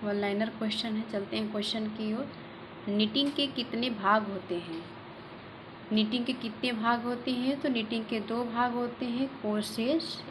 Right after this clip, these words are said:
एवं वेल। पहला क्या है? courses है और दूसरा क्या है? वेल है।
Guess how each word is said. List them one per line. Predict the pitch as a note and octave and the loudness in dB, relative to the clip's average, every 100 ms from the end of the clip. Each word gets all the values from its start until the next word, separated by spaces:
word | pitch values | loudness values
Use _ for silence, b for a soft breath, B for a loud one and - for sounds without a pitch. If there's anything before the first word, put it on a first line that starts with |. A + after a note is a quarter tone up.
| - | -2
एवं | F#3 G#3+ C4+ | 2 2 2
वेल। | G3 F3 D#3+ - - - - - | 2 2 0 -6 -12 -12 -14 -2
पहला | G3+ G#3 A#3 | 2 6 4
क्या | A#3 A#3+ | 4 2
है? | A#3 | 2
courses | - G#3 - B3+ - C4 - | 0 0 2 0 0 0 0
है | G#3 | 2
और | G#3 | 2
दूसरा | G3+ G#3 A3+ | 2 0 0
क्या | A3 A#3+ | 0 -2
है? | A3+ G#3 | -2 0
वेल | F3+ F#3+ | 2 0
है। | G3 C4 | 0 -6